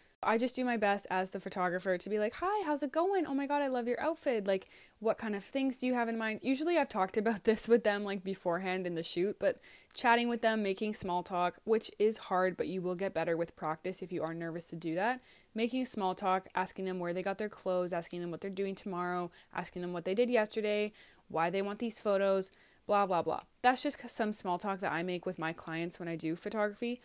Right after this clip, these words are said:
Obviously, you're not gonna be me in that situation <laughs> where you're socializing with a stranger at a yoga class, let's say. You're not gonna ask them,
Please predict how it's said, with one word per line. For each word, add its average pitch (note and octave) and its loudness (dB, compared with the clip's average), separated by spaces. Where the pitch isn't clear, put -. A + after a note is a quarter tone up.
Obviously, G#3 2
you're F#3 -2
not F3+ -2
gonna F3 -2
be F3+ -4
me F3 -4
in G#3 -2
that G3 -2
situation G#3+ 4
<laughs> - -
where G#3 0
you're A3 2
socializing G3+ 0
with G3 -4
a - -6
stranger F#3+ -2
at D#3+ 0
a E3 2
yoga E3 0
class, G3 -4
let's G3 -4
say. G#3 0
You're F#3+ -2
not E3+ -4
gonna E3 -6
ask D#3+ -4
them, F3 -6